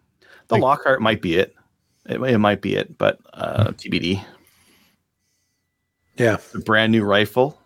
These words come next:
Speaker 1: and brand new rifles are always gonna have some sort of teething problems. So,
Speaker 2: Mm-hmm.
Speaker 1: um, don't buy that if you're not willing to sacrifice reliability. I think the, the best buyers for the Lockhart, uh, right now are the people who, like, know guns really well, had an A R before,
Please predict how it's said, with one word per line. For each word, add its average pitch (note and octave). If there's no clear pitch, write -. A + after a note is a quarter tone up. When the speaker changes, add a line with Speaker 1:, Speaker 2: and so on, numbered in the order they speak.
Speaker 1:
and F#2+
brand G#2
new G2+
rifles G2
are G2
always G2+
gonna A2+
have F#2+
some G2+
sort G#2+
of G2
teething G2
problems. G#2
So, G2
Speaker 2:
Mm-hmm. G#2
Speaker 1:
um, F#2
don't G#2
buy G#2+
that G2+
if -
you're F#2+
not F#2
willing F2+
to F#2
sacrifice -
reliability. G2+
I -
think G2+
the, G#2
the B2
best C#3+
buyers A#2
for -
the G#2+
Lockhart, F#2+
uh, G#2+
right A#2
now B2
are A2+
the -
people G2
who, G#2
like, F#2+
know F#2+
guns F2+
really F#2+
well, F#2+
had F2+
an F2+
A F2+
R F2+
before, F#2